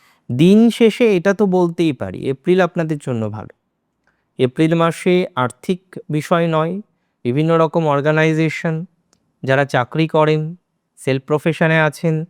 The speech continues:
বিভিন্ন রকম অন্যান্য প্রফেশনগুলিকে যারা কানেক্ট করে বহাল তবিয়তে বসে আছেন, তাদের একটু বেটার হবে। তো অফিসিয়াল শত্রুতা, নক্ষত্রভিত্তিক আলোচনাটা দরকারের জন্য, অফিসিয়াল শত্রুতাটা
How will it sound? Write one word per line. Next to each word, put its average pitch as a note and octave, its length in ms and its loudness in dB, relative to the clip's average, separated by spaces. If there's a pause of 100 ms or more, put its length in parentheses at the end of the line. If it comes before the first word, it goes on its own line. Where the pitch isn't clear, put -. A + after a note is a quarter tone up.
(280)
বিভিন্ন C#3+ 340 0
রকম D3+ 320 0
অন্যান্য D3+ 400 0
প্রফেশনগুলিকে D#3 800 -4
যারা D#3 200 0
কানেক্ট C#3+ 340 -4
করে D#3 340 0
বহাল C#3 380 0
তবিয়তে D#3 440 -2
বসে C3+ 320 -2
আছেন, D3 320 -4 (480)
তাদের F#3 200 -2
একটু F3+ 240 -2
বেটার A2+ 320 -4
হবে। A#2 160 -6
তো F3+ 100 -2
অফিসিয়াল G3+ 680 0
শত্রুতা, G#3+ 640 -2 (380)
নক্ষত্রভিত্তিক G#3 840 0
আলোচনাটা F#3+ 480 2
দরকারের E3+ 520 -2
জন্য, C#3+ 320 -4 (100)
অফিসিয়াল D3+ 420 -4
শত্রুতাটা F3+ 680 0